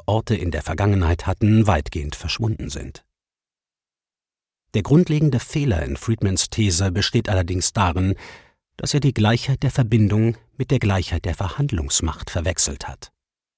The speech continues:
Datenannotation wird heute auf einem globalen Arbeitsmarkt vergeben und gehandelt, doch die Macht der verschiedenen Akteure auf diesem Markt ist sehr ungleich verteilt.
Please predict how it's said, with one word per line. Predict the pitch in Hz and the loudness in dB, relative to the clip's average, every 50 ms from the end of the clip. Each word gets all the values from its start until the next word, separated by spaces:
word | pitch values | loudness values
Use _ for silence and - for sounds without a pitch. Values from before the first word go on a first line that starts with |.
| _ _ _ _ _ _ _ _ _ _ - | _ _ _ _ _ _ _ _ _ _ -2
Datenannotation | - 147 - - - 113 - - - 101 104 104 - 98 98 - - - 127 110 139 160 147 | -2 0 0 4 2 2 2 2 0 0 0 0 0 0 0 2 2 2 2 2 0 0 2
wird | 123 110 104 - - | 0 -2 -2 -2 0
heute | 131 131 143 - 123 85 | 0 0 0 0 -2 -2
auf | 90 - | 0 0
einem | 92 85 82 80 | 0 2 2 0
globalen | - 85 82 85 98 104 123 120 101 - - | 0 -2 -2 -2 -2 0 2 0 0 0 0
Arbeitsmarkt | - 87 87 - 95 - - - 101 87 - - | 0 0 0 0 -2 -2 -2 -2 -2 -2 -4 -4
vergeben | - 107 98 - - 95 90 87 85 85 | -4 -4 -4 -2 -2 -2 -2 0 -2 -2
und | - 87 - | -2 -4 -6
gehandelt, | - 98 85 73 117 117 107 92 73 - - - - - - - _ _ _ _ _ _ _ _ _ - | -4 -4 -4 -2 0 0 0 0 -2 -4 -6 -8 -12 -12 -20 -20 _ _ _ _ _ _ _ _ _ -6
doch | - 95 - | -6 -6 -4
die | - 76 | -4 -4
Macht | 73 92 123 139 - - - - - - | -2 0 0 0 0 -2 -2 -2 -2 -6
der | - - | -6 -6
verschiedenen | - 82 - - - 147 143 117 87 82 - - | -6 -4 -4 -2 0 0 2 2 2 0 0 -4
Akteure | - - - - 139 156 - - - | -6 -8 -6 -2 -2 0 0 -2 -4
auf | - - | -6 -6
diesem | - 90 - - 87 | -6 -4 -2 -2 0
Markt | 85 82 80 76 - - - - - - _ - | -2 -2 -4 -6 -10 -12 -14 -14 -16 -16 _ -6
ist | - - - - - | -6 -4 -4 -4 -4
sehr | - - 127 92 76 71 _ | -2 -2 -2 -2 -4 -6 _
ungleich | - 135 104 82 78 76 - - - | 0 0 2 0 0 -6 -8 -10 -10
verteilt. | - - - - - - - - - | -12 -10 -10 -10 -10 -12 -12 -18 -20